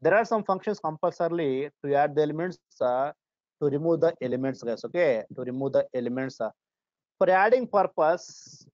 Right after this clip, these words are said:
for adding purpose, uh, we use, uh, add function, guys. We use add function, only add function only. Why this function? To add a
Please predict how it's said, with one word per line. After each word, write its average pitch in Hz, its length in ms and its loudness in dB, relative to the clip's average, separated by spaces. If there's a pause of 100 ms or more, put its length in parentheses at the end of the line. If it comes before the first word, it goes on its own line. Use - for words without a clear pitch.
(120)
for 156 140 -2
adding 160 300 2
purpose, - 540 -2
uh, 131 300 0 (100)
we 139 160 -10
use, 156 440 0
uh, 131 140 4 (240)
add 131 440 2
function, 147 420 -4
guys. 117 460 -4 (760)
We 131 160 -4
use 147 320 2
add 143 300 2
function, 143 320 -4
only 214 240 6
add 185 160 6
function 170 280 -6
only. 120 280 -4 (440)
Why 160 180 4
this 170 220 -2
function? 170 800 -2 (640)
To 127 260 -4
add 147 320 2
a 127 240 0